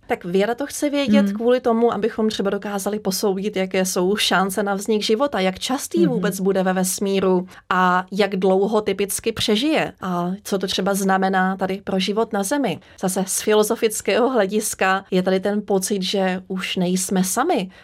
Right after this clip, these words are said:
Speaker 1: Nejsme tím středobodem vesmíru, ale i někde jinde je život. Někde jinde by třeba mohly být i jiné civilizace, byť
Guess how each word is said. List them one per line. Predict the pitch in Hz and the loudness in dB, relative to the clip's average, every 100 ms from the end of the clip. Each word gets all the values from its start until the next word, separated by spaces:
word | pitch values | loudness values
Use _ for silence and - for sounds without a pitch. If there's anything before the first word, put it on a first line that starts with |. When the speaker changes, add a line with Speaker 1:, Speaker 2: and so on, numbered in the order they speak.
| - | -6
Speaker 1:
Nejsme | 202 196 208 - 202 | 0 0 0 0 0
tím | 202 208 190 202 | -2 -2 -2 -2
středobodem | 202 - - 202 196 202 208 | -6 -6 0 0 2 2 2
vesmíru, | 202 185 - 214 202 202 190 185 | 0 -2 0 0 2 4 4 2
ale | 190 190 | 0 0
i | 196 196 | 0 0
někde | 202 196 220 | 0 0 0
jinde | 202 214 254 269 254 226 208 220 | -2 -2 0 0 2 0 0 -4
je | 202 196 | -2 0
život. | 190 208 196 170 - - - | 0 0 0 -2 -4 -20 -4
Někde | 202 190 202 | 0 0 2
jinde | 190 220 240 240 226 214 196 | 2 2 2 4 2 2 -2
by | 196 | -4
třeba | 190 - 190 185 185 - | -4 -6 -2 -2 -2 0
mohly | 190 196 233 208 | 2 2 2 2
být | 208 196 | 0 -2
i | 208 | 0
jiné | 190 190 190 | 0 0 0
civilizace, | - 220 285 294 233 - 175 | 0 0 2 0 -2 -2 -2
byť | 170 175 - | -2 -4 -8